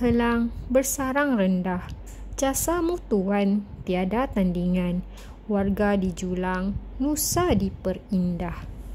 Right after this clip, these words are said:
Okey, jadi ni contoh pantun patriotik. Selain daripada pantun ni, kita boleh, ah, dapatkan dia punya mesej, dia punya pengajaran dalam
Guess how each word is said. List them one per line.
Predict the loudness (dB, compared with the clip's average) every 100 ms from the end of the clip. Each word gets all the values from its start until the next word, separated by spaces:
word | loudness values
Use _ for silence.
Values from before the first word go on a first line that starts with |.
| -12 -10 -6
Okey, | 2 4 4 0 -16 -16 -16 -8
jadi | 0
ni | 2 2
contoh | 0 2 4 2 0
pantun | -4 -4 -4 2 4 4 -2 -14
patriotik. | -8 -8 -8 -4 -2 -2 0 -2 -2 -6 -14 -12
Selain | -6 0 2
daripada | 2 2 2
pantun | 2 2 2 4 4
ni, | 4 0 -8 -14 -14 -14 -10
kita | -8 -4 -2
boleh, | 0 0 -2 -6 -4
ah, | -2 0 0 0 2
dapatkan | 0 0 -2 2
dia | 4 4
punya | 2 2
mesej, | 2 0 0 -2 -4 -8
dia | -4 -4
punya | 0 0 0
pengajaran | 0 0 2 0 2
dalam | 2 2 2